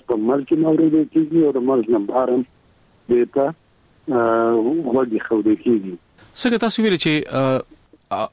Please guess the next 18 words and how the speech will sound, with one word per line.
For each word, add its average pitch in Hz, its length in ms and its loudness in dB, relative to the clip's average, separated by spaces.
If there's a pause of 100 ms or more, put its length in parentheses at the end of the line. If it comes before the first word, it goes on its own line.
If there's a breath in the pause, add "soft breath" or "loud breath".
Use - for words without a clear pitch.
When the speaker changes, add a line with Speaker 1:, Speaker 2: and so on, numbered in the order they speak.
Speaker 2:
اواز 151 540 -2
یې 151 460 0 (120)
اورېدل 127 440 0 (100)
کېږي، 143 640 0 (500)
اورېدل 156 380 0 (120)
کېږي، 190 500 0
خو 185 500 0 (260)
مسلې 202 580 0 (560 soft breath)
کم 190 240 -2 (220)
دي، 127 440 0 (140)
هغه 151 220 -2
په 160 160 -4
مغه 151 280 -2
ځای 123 180 -2
پاتې 110 320 -4
دي. 90 260 -4 (320)
که 151 240 -2 (120)
موږ 160 420 0